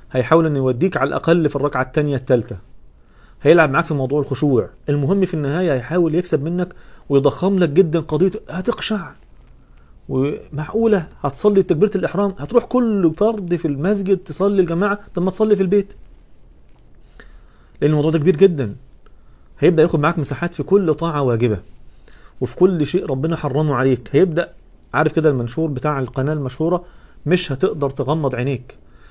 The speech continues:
مش هتقدر، مش هتقدر تبطل سجاير، مش هتقدري تسيبي صاحبك وحبيبك، مش هتقدر ما، ما تكلمش البنت اللي انت حبيتها، مش هتقدر.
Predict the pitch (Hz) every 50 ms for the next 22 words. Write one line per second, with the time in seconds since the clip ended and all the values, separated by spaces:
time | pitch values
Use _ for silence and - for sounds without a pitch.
0 | - - - 147 160 - - 135 151 180 170 160 165 - 151 131 - - 127 -
1 | 170 185 165 151 143 - 143 127 147 156 - - 123 - - 120 107 135 147 127
2 | 98 - - - - - - - - - - - 143 175 180 - 147 - 170 156
3 | 135 170 185 180 170 - - 160 185 180 165 156 143 - - 175 - - 147 143
4 | - 143 127 - 135 123 147 185 170 131 117 - - - - - - - - -
5 | - - 147 - - 127 - 190 190 160 165 147 143 135 123 131 - 131 117 -
6 | - - 131 127 151 196 180 - 165 135 127 165 180 180 160 135 127 165 170 -
7 | - - 123 107 120 170 - - 98 92 - - - - - - - - - -
8 | - - - - - 147 175 175 - 139 - 180 202 185 160 165 185 185 180